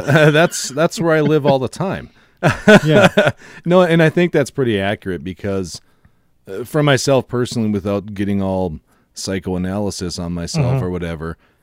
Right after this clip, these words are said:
Speaker 1: I think there's a lot of truth to that, to what you're saying, because in my day-to-day life, I have to put on, it's not that I'm fake and, and not genuine or, you know, not like I'm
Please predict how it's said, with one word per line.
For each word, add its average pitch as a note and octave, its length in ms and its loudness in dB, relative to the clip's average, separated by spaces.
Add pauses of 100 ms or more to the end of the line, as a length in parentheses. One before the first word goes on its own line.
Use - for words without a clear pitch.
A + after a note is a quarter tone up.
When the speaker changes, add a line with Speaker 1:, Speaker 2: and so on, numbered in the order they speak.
(720)
Speaker 1:
I C#3+ 60 -2
think F#3 160 4
there's D#3+ 180 2
a C#3+ 40 2
lot C3+ 200 0
of A2 80 -2
truth F#3 320 -4
to F#2+ 140 -6
that, E2 200 -8
to A2 100 -6
what G2+ 180 -6
you're F#2+ 80 -8
saying, C3 300 -4
because F#2 540 -6 (1400)
in C3 340 0
my A2+ 240 0
day-to-day G#2+ 560 -2
life, G#2+ 500 -2
I G2 120 -10
have G#2+ 300 -8
to G2+ 80 -8
put G#2+ 360 -6
on, A2 220 -4
it's - 140 -8
not F#3+ 200 0
that D#3+ 120 2
I'm A2+ 180 0
fake G2+ 520 -6
and, E2+ 240 -8 (400)
and G2+ 320 -2
not A2 260 -2
genuine G#2 680 -2
or, F2+ 160 -6
you A2 140 -4
know, F2 180 -6
not G2 280 -6
like F#2+ 220 -8
I'm F2 400 -8